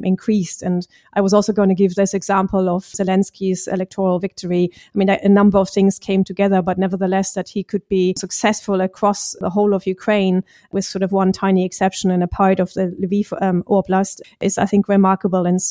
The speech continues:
and speaks to this trend. And, and because, as I said initially, I think ethnic and ethno-linguistic diversity has, has often been misunderstood and has often been, um, seen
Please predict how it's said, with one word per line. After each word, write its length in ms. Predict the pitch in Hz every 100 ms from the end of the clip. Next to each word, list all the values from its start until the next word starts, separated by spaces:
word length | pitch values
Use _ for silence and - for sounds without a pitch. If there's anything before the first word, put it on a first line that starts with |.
| -
and 100 | 185
speaks 340 | - 208 -
to 80 | -
this 200 | 185 185
trend. 400 | - 180 170 170
And, 220 | 180 175 - _ _ _ -
and 260 | 185 190 -
because, 480 | 190 - 214 208 -
as 100 | 185
I 40 | 185
said 200 | 196 196
initially, 460 | 196 202 - 196
I 80 | 190
think 360 | - 190 190 202
ethnic 460 | - 202 - 190 185
and 100 | 180
ethno-linguistic 1000 | 170 - 196 185 185 208 208 208 190 - -
diversity 760 | 196 185 196 - 196 202 190
has, 220 | 190 185
has 180 | 196 190
often 320 | 190 202 208
been 280 | 196 196 190 - _ _ -
misunderstood 880 | 185 185 202 214 202 196 - 254
and 100 | 196
has 100 | 190
often 300 | 190 - 196
been, 380 | 185 196 185 190 -
um, 200 | 185 185
seen 600 | - - 226 233 226